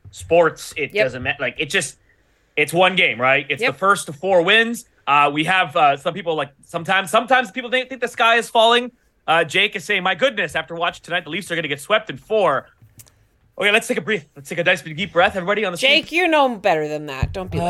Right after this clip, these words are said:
Speaker 2: that.
Speaker 1: Ah, we're good. We're
Speaker 2: Yeah,
Speaker 1: good, everybody.
Speaker 2: it's one
Speaker 1: Uh,
Speaker 2: game, okay? Again,
Speaker 1: I
Speaker 2: not the same level of jubilation or maybe energy, uh, as game seven,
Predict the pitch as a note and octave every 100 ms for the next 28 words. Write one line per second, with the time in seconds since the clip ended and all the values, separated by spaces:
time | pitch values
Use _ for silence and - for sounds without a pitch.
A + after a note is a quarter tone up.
0 | F3+ F3+ E3+ D#3 C#3 C3 - - - E3
1 | A#3 E4 G#3+ - _ _ D3 E4+ B3+ -
2 | - A#3 A#3+ C#4 D4 F4+ E4 C#4 E3 D3
3 | - - - C4 C4 A#3 - G#3+ B3+ D#4+
4 | D#4 D4+ D4+ C#4 B3 A#3+ G#3 A#3 A3 G#3
5 | G#3 G3+ G3 _ _ G3 G3+ G3+ G3 G3
6 | G#3 F#3+ G3+ F#3 - _ - - E3+ E3+
7 | D#3+ - G3 F3+ G#3 F#3 F3 - F#3+ E3+